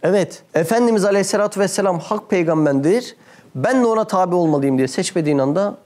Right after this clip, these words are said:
bunun akıbeti sonsuz bir azaba gidiyor. Madem Efendimiz Aleyhisselam'ın peygamber olduğunu anlamak zorundayız.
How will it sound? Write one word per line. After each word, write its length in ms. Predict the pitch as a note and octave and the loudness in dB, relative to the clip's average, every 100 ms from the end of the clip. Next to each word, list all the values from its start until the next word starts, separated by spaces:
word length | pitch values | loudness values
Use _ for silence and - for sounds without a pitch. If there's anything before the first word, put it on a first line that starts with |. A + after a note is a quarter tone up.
| _ | _
bunun 320 | D3+ D#3+ D#3+ C3+ | -4 -2 0 0
akıbeti 360 | B2+ C3 C3 | -2 -6 -6
sonsuz 420 | C#3+ B2+ A#2+ C#3 | -6 -6 -4 -4
bir 60 | B2 | -2
azaba 320 | G#2 G2+ F#2+ | 0 0 -4
gidiyor. 240 | G2 - _ | -8 -16 _
Madem 320 | F3 A3+ G#3 | -2 0 0
Efendimiz 440 | F#3+ F3+ F#3+ E3+ D#3 | 0 0 0 2 2
Aleyhisselam'ın 580 | E3+ D3 - C3 D3 F3+ | 0 -2 -2 -2 -2 -4
peygamber 480 | F3 E3 E3+ E3 | -2 -2 0 0
olduğunu 280 | D3 C3+ D#3 | 0 0 0
anlamak 320 | D3+ C#3 C#3 - | 0 0 0 -2
zorundayız. 640 | B2+ A2 E2 - - | -4 -2 -4 -8 -16